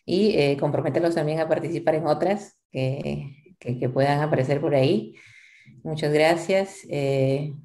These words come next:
decirles también que se cuiden bastante en sus lugares donde están residiendo, ¿no? Porque esto no, no ha terminado. El tema del covid sigue siendo una, una preocupación constante. No sé, Harumi, ¿quieres brindar algunas palabras también?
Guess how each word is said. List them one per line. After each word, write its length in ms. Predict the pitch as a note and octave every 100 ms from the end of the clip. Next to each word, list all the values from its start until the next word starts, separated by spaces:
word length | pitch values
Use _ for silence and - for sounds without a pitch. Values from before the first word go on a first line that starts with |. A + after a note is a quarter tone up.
| -
decirles 340 | C3 D3 E3+
también 220 | F3 E3
que 80 | E3
se 220 | E3+ -
cuiden 400 | - D#3+ D#3+ D#3+
bastante 400 | C#3 C3 E3 E3+
en 320 | E3 E3+ F#3+ D3
sus 140 | D#3
lugares 560 | C3+ D3+ D#3 D#3+ - _
donde 220 | D3 D3
están 560 | B2+ B2+ D#3+ D#3+ F3+ - _ _ _ _ _ _
residiendo, 840 | - D3+ D3+ D3 D#3+ E3 E3 E3+ F3
¿no? 240 | D#3 F3+
Porque 240 | D3 C#3+
esto 180 | D3+ E3+
no, 300 | D#3+ D#3+ D#3+
no 100 | D#3+
ha 80 | D#3+
terminado. 680 | D#3 D#3+ D3+ D3+ D#3 E3 E3
El 100 | -
tema 220 | C#3+ D3
del 100 | C#3+
covid 240 | - D3 C#3+
sigue 240 | D3 C#3+
siendo 280 | C#3+ C#3+ C#3+
una, 480 | C#3+ C#3 D3 - _ _
una 320 | E3 D3+ D3
preocupación 560 | E3 D#3 D#3 C#3 D3 C#3+
constante. 680 | C#3 C#3+ - C3+ C3+ C3+ _ _ _ _ _ _ _ _ _ _ -
No 80 |
sé, 220 | D3 D#3 D#3+
Harumi, 360 | D#3 D3+ D3+
¿quieres 500 | - D#3 C#3+ C3+ - - -
brindar 400 | - C3+ C#3 C#3
algunas 300 | C#3+ D3 -
palabras 440 | - - C#3 D3
también? 440 | D#3 D3+ G3+ A3